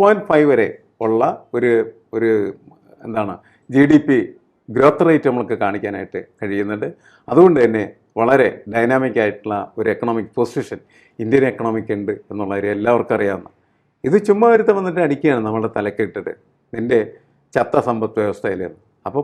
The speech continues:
"പോടാ മറ്റത്" എന്ന് പറയാനായിട്ട് നമുക്ക് പറ്റേണ്ടതാണ്. അങ്ങനെ പറയുമ്പോൾ മാത്രമാണ് അത്തരത്തിലുള്ള രാഷ്ട്രീയമായ ഗോഷ്ഠി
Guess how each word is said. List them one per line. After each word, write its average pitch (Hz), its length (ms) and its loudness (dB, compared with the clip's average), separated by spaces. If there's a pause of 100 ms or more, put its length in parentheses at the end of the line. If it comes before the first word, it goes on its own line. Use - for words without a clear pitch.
"പോടാ 156 340 4 (220)
മറ്റത്" 131 300 -2 (160)
എന്ന് 117 180 -8
പറയാനായിട്ട് 127 560 -4
നമുക്ക് 120 260 -8
പറ്റേണ്ടതാണ്. 113 520 -4 (480)
അങ്ങനെ 175 260 4
പറയുമ്പോൾ 180 320 4 (100)
മാത്രമാണ് 147 420 2 (340)
അത്തരത്തിലുള്ള 165 800 0 (440)
രാഷ്ട്രീയമായ 120 920 0 (680)
ഗോഷ്ഠി 143 400 2